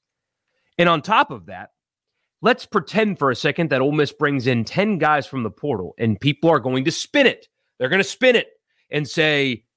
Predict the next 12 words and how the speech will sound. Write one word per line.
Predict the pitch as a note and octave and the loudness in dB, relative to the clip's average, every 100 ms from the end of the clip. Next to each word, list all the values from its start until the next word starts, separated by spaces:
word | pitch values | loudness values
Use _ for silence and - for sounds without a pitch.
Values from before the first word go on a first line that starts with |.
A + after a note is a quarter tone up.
| _ - | _ 0
"Oh, | C3+ C#3 | 2 4
that's | D3 - | 2 0
bad. | C#3 C3+ A2+ | -2 -2 0
They | C3 | -4
went | C#3+ D#3 - | -2 -4 -6
portal | - C3+ D3 F3 E3 | -10 -2 2 4 4
heavy. | A3+ F#3 D#3+ | 4 2 0
That's | C#3 C#3 D#3 | 0 0 0
not | D3 | 0
a | C#3+ | 0
long-term | G#2+ A#2 C#3 D#3 G3+ G#3+ | 0 0 0 0 0 0
strategy." | - C#4 D4 C4+ E3 D#3+ C#3+ | 0 2 2 2 0 -4 -6